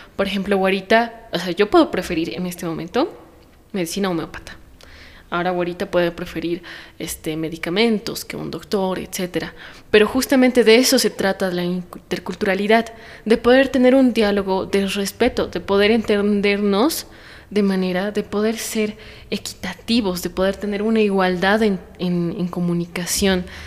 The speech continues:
de que incluso ella se ponga en lugar mío y decir, "Ah, sí, ¿sabes qué? Yo te respeto, respeto tu, tu decisión, respeto que tú lo hagas de esta manera", y yo también decirle a ella, "¿Sabes qué? Yo también respeto tu opinión".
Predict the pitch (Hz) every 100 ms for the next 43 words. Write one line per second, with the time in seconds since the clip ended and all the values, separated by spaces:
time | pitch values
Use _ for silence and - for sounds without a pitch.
0 | - 117 214 - 220 220 - 240 247 254
1 | 277 339 - - - - 180 - - -
2 | 214 214 220 320 247 240 202 190 190 190
3 | 180 190 208 196 185 190 185 185 208 -
4 | 190 190 190 185 185 175 175 - 226 294
5 | 202 175 165 170 175 - - 196 190 202
6 | 285 427 - 175 175 - 185 - 170 -
7 | 160 - - - - - 175 151 - 160
8 | - 175 233 294 - 175 175 165 165 160
9 | - - 220 240 226 208 208 196 190 190
10 | 185 175 165 175 208 - - 220 233 269
11 | 269 262 247 247 277 262 247 233 208 196
12 | 196 - 208 208 196 226 285 226 175 -
13 | 156 170 - - - -